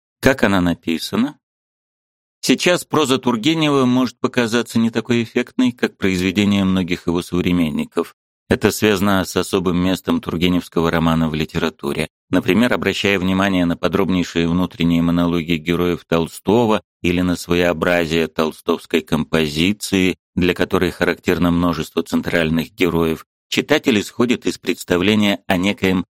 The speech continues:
нормальном романе, где есть центральное действующее лицо, которое чаще показывается со стороны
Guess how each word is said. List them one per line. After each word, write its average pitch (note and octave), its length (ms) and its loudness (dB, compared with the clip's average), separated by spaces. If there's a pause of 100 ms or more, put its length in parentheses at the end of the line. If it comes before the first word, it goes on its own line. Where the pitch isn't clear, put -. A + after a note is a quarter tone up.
(140)
нормальном G2+ 720 2
романе, G#2 580 0 (260)
где F2+ 180 0
есть F2+ 160 -4
центральное E2 680 0
действующее D#2 720 -2
лицо, D#2 420 0
которое F#2+ 480 0
чаще - 400 -2
показывается F2 840 -2
со - 160 -4
стороны G#2 640 0